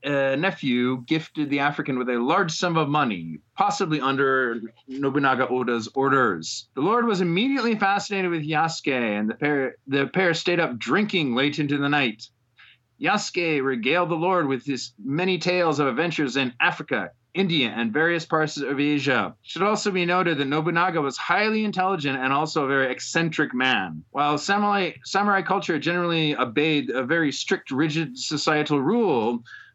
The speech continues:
Nobunaga was very much a think outside of the box guy, and thus Yasuke's presence and stories immediately captured his imagination and attention as well. And he initially thought him to be some sort of demon come to ki-,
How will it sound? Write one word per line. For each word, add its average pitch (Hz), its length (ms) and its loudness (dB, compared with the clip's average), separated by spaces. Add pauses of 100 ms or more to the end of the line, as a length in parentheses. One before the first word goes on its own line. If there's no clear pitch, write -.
Nobunaga 202 520 2
was 196 200 0
very 294 400 2
much 247 240 2
a 214 80 2
think 196 260 -2
outside 170 300 2
of 147 80 0
the 143 60 2
box - 640 -4 (220)
guy, 87 480 -2
and 127 380 0
thus 180 220 2
Yasuke's 190 420 -2
presence 180 440 0
and 143 120 -2
stories 170 400 0
immediately 160 400 0
captured 170 400 0
his 143 140 -2
imagination 151 580 -2
and 143 140 -2
attention 127 640 -2 (520)
as 107 120 -2
well. 131 180 0 (120)
And 135 920 0
he 156 180 0
initially 180 420 2
thought 175 420 0
him 160 280 0
to 160 120 0
be 151 160 2
some 160 200 0
sort 165 200 0
of 139 160 0
demon 123 720 0 (320)
come 156 260 2
to 147 160 -2
ki-, 139 240 -2